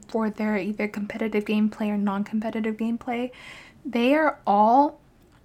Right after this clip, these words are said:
generating enough revenue to be able to sign probably upwards to multi-million dollar contracts with these streaming platforms to ensure that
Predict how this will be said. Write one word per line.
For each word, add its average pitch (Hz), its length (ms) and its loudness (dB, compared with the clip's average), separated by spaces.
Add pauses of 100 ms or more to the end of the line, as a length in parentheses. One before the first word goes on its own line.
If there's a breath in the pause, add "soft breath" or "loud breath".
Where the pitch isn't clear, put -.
(120)
generating 208 800 0
enough 214 520 0
revenue 220 500 2 (100)
to - 120 -4
be 220 280 0
able 220 180 -4
to 277 140 2
sign 214 560 -2 (720)
probably 277 640 6
upwards 220 540 -2
to 233 100 -2
multi-million 214 840 0
dollar 185 280 -2
contracts 214 720 -4 (340 loud breath)
with 269 160 0
these 294 220 4
streaming 233 340 0
platforms 208 680 -4
to - 120 -4
ensure 226 720 -2
that 208 420 0